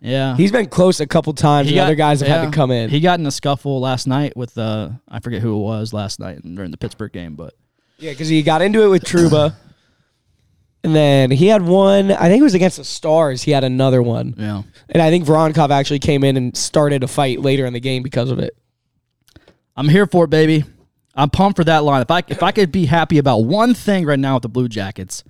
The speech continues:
Speaker 1: that would be it, because it's certainly not our power play.
Speaker 2: <laughs> Yeah, fuck.
Speaker 1: Our power play is atrocious. Uh, we went oh and four last night versus the Penguins.
Speaker 2: This could also be a clip from the last three years, so.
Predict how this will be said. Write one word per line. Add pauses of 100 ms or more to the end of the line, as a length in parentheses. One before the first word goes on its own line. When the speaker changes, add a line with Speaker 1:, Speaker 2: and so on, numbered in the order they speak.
(680)
Speaker 1:
that
would
be
it,
because
it's
certainly
not
our
power
play. (720)
Speaker 2:
<laughs> (180)
Yeah,
fuck. (140)
Speaker 1:
Our
power
play (520)
is (340)
atrocious. (720)
Uh,
we
went
oh
and
four
last
night
versus
the
Penguins.
Speaker 2:
This
could
also
be
a
clip
from
the
last
three
years,
so.